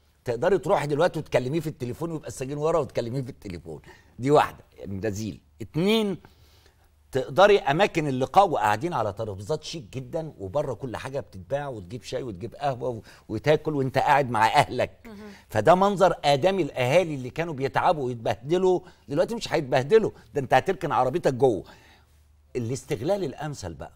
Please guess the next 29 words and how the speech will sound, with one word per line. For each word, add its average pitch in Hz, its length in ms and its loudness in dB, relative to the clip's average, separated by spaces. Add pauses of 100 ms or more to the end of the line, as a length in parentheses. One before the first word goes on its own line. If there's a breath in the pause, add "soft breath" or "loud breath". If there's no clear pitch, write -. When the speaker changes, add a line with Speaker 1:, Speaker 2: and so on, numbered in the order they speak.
(180)
Speaker 1:
حتى - 380 -6
ال-، 117 260 -6
ال-، 85 260 -10
الأماكن 85 640 -6
اللي 87 140 -8
هي 107 80 -2
الباركينج 80 1200 -4
دي 127 240 -8 (420 soft breath)
عاملين 127 400 -2
في 175 120 -10
السقف - 600 2 (140)
Speaker 2:
مظلة. 233 120 -10
Speaker 1:
طاقة 185 220 2
شمسية 110 440 -6 (160)
Speaker 2:
مم. 208 180 -12 (100)
Speaker 1:
علشان 160 720 2
Speaker 2:
تستغل 233 520 -4
وقعدة - 220 4
Speaker 1:
بتشغل 180 280 4
Speaker 2:
اللي 151 120 0
Speaker 1:
المكان 196 480 -2
كله، 208 440 0
فما 151 280 -2
تاخدش، - 500 0
ما 131 80 -10
تدخلش 160 380 -6
على 147 160 0
كهربة 139 400 -2
البلد. 160 460 0